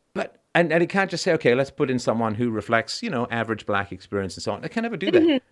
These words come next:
Speaker 1: It's always gotta be, "Okay, we're gonna make him a genius and a rocket scientist and, <laughs> you know, and peaceful and respectful and all of these things." And it's like,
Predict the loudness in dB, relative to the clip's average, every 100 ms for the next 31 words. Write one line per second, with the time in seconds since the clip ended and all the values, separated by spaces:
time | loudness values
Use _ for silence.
0 | _ -4 4 4 4 2 2 4 2 4
1 | 4 4 2 0 0 0 0 0 0 -2
2 | -2 0 -2 -4 -4 -2 0 -2 -2 -4
3 | -4 -4 -4 -4 -8 -2 0 0 -2 -4
4 | 2 4 4 2 -2 -2 -2 -2 -4 -2
5 | 0 0 0 -2 -2 -2 -4 -8 -14 0
6 | 2 2 0 0 0 -2 0 -2